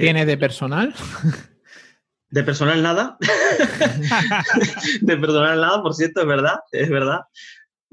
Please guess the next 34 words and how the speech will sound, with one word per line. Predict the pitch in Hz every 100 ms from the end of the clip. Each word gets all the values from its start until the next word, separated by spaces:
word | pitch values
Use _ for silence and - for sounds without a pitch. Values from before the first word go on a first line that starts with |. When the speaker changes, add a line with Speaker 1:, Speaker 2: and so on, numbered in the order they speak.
| 285
Speaker 2:
Pero | 180 -
<laughs> | 147 147 - - - 370 - - 320 277 220 -
curioso | 151 143 143
que | 143
me | 139
lo | 135
digas, | 131 135
es | 135
verdad | 135 135
que | 127
me | 117
he | 120
equivocado | 123 120 123
en | 123
esto, | 131 - 170
pero | 139 143 135 - - -
<laughs> | 180 139 196 175 - - 156 202 - - - 233 - - 233 -
no | 151
me | 143
he |
dado | 143 123
cuenta. | 147 117 110 - - - -
<laughs> | - - 214 - - - - - - - - - _ _ -
Pero | 156 151 147 143 135
sí | 147
es | 151 147
cierto | 151 156 160
que, | - 147 135 131 123 120
que | 131
lo | 123 120
tenía | 120 123 135 156 156 143 135 127
bastante | 123 120 131 127
mal | 139 135
planteado. | 151 151 117 117